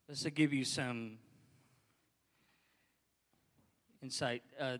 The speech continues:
this is the last Sunday of the year. Anybody excited about that? <clears throat>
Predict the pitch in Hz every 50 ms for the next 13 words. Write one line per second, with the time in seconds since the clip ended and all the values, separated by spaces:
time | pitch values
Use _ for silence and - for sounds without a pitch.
0 | 113 135 160 151 - 202 202 196 156 139 139 131 131 147 160 165 165 - - -
1 | - 160 147 143 131 135 143 156 - - - - - _ _ _ _ _ _ _
2 | - _ _ _ _ - 135 143 139 143 143 127 123 120 117 131 180 - - _
3 | _ _ _ _ _ _ _ _ _ _ _ _ _ _ _ _ _ _ _ _
4 | _ _ _ _ _ _ _ _ _ _ - 123 131 131 135 135 131 123 120 117
5 | - - 143 131 131 131 123 120 117 120 123 127 - 127 147 180 180 - - -
6 | _ _ _ _ _ _ _ _ - - - - - - - - - - - -
7 | - - - - - - - - - - - - - - _ _ _ _ _ _
8 | _ _ _ _ _ _ _ - 415 427 403 - - - - - _ _ _ _
9 | _ _ _ _ _ _ _ _ _ _ _ _ _ _ - 240 240 214 185 151
10 | 123